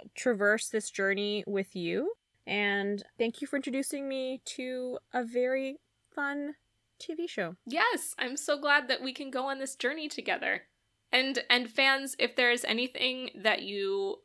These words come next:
Speaker 2: liked or did not like or want to see more or less or any of, please let us know.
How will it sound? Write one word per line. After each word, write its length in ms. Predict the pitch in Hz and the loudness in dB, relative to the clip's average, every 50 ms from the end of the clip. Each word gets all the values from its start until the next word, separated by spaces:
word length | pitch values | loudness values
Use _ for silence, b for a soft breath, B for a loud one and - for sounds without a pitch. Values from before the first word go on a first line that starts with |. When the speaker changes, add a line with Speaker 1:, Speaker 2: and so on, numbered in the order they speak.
| _ _ - | _ _ -10
Speaker 2:
liked 520 | 202 196 196 190 233 277 277 - - - - | 0 2 4 4 4 2 0 -4 -10 -6 -2
or 200 | 226 214 202 196 | 0 0 0 0
did 260 | 196 - 208 196 175 | 0 0 -2 -2 0
not 300 | 180 180 190 208 - - | 0 0 0 0 0 0
like 400 | 226 226 226 233 269 262 - - - - | 0 2 2 2 0 -2 -6 -16 -6 -2
or 160 | 226 214 196 | -2 -2 0
want 260 | 190 208 202 180 - | 0 -2 -2 -2 -2
to 520 | - 240 214 202 202 202 202 202 202 202 - - _ _ _ | 0 0 2 2 2 2 2 0 -2 -2 -6 -10 _ _ _
see 500 | - - - 240 220 220 220 220 220 208 - - _ _ _ _ | -10 -6 -6 -2 -2 0 0 0 0 -2 -4 -10 _ _ _ _
more 420 | 208 208 214 214 214 220 226 240 240 | -10 -6 -6 -4 -2 -2 -2 -2 -2
or 240 | - 214 208 208 | 0 0 -2 0
less 340 | 202 190 202 202 214 220 - | 0 2 2 2 2 0 -2
or 240 | - 202 202 - - | -2 -2 -2 0 0
any 240 | 196 196 208 220 226 | -2 -2 -2 -2 0
of, 380 | 240 254 269 311 349 370 - b b b b _ _ | 0 2 2 0 -2 -4 -8 b b b b _ _
please 460 | - 233 220 226 233 220 220 - - _ _ - | 0 4 4 4 4 2 -4 -8 -8 _ _ -10
let 260 | 202 185 190 202 220 | -2 0 2 2 2
us 180 | 226 233 - | 2 0 -2
know. 380 | 262 262 311 339 302 220 180 | -6 -6 -6 -6 -6 -8 -10